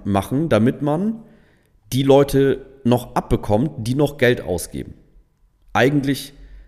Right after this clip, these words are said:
ähm, logisch. Deswegen ist es auch super wichtig, in den sozialen Netzwerken zu sein, weil das halt die Netz-, die, die Medien sind, die am meisten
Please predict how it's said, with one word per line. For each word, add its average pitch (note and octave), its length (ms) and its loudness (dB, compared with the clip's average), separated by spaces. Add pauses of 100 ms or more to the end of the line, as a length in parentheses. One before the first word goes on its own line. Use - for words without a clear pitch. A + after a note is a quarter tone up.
(120)
ähm, A2 540 2 (880)
logisch. G2+ 540 -2 (960)
Deswegen C3+ 640 0 (840)
ist A#2+ 160 0
es C3+ 200 -4
auch C#3+ 460 -2 (1500)
super A2+ 400 0
wichtig, B2+ 420 -6
in B2+ 80 2
den A#2+ 140 2
sozialen G#2+ 360 -2
Netzwerken A2 520 -2
zu - 160 -8
sein, F2 500 -4
weil G2 140 0
das G2+ 160 -4
halt G#2+ 180 -4
die G#2+ 80 -4
Netz-, G2+ 360 -6
die, G2+ 200 -4
die G#2 380 -6 (220)
Medien A2 460 2
sind, G#2+ 340 -2
die A2 180 -2
am G2 100 -2
meisten A#2 540 -4